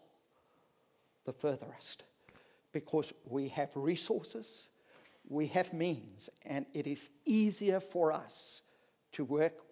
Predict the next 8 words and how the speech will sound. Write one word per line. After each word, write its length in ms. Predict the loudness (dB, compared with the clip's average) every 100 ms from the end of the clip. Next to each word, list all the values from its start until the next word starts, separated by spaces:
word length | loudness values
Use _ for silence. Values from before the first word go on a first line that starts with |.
| _
out 340 | -2 -2 -2 -8 -20 _ _ -8
our 200 | -4 -4 -4
end 440 | -8 -10 -16 -20 -20 _ _ _ _ _ _
than 180 | -8 -2
maybe 300 | 0 0 -2
for 160 | -6
some 200 | -6 -6
others. 440 | -8 -12 -14 -14